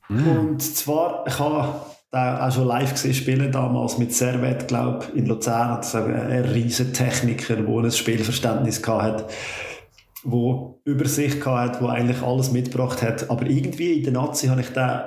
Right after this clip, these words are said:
nicht wahrgenommen. Er hat, glaub, ein paar Mal gespielt. Ich weiss jetzt zwar nicht genau,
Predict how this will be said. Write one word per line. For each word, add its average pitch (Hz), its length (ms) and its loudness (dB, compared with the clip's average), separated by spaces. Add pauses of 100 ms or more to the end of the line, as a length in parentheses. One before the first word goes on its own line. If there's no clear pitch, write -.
(120)
nicht 127 340 2
wahrgenommen. 139 680 0
Er 123 100 0
hat, 147 140 -2
glaub, 139 180 0
ein 135 140 -4
paar 131 240 2
Mal 117 200 0
gespielt. 135 440 0
Ich - 120 -8
weiss 120 180 2
jetzt 117 160 0
zwar 117 140 0
nicht 131 180 0
genau, 123 240 2